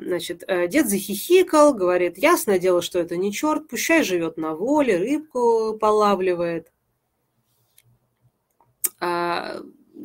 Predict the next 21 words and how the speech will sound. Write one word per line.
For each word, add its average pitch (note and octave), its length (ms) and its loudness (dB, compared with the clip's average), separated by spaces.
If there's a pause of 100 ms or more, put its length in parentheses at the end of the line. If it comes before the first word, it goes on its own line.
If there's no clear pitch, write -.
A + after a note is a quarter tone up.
(140)
приятели G#3+ 380 2
остаются F#3 600 -2
на E3+ 200 -4
озере, E3 460 -4
ну, - 260 -8
еще, F3 220 -8
получается, E3 720 -12
на E3+ 160 -8
день. E4+ 360 -2 (120)
Там, - 560 -20
то F3 80 -16
есть E3+ 180 -16
это F3 160 -14
вот - 220 -18 (480)
пеликана G3+ 400 0
они E3+ 160 -2
увидели E3+ 300 -8
рано F3 260 -2
утром C#4+ 340 -2
на A#3 80 -4
рассвете. G#3+ 680 -6